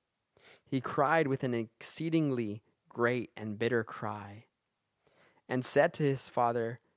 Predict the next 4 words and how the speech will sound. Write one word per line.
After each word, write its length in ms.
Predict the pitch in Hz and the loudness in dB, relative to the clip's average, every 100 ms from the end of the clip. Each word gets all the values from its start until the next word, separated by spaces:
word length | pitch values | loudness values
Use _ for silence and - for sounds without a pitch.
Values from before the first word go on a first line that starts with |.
| _ _ _ _ | _ _ _ _
'Bless 400 | 123 135 165 - | 2 2 2 -2
me, 320 | 120 104 117 _ _ _ _ _ _ _ _ _ _ | -6 -6 -12 _ _ _ _ _ _ _ _ _ _
me 320 | 123 147 175 | 0 4 6
also, 800 | 160 - 120 165 165 - 123 113 | 4 0 4 4 4 2 4 2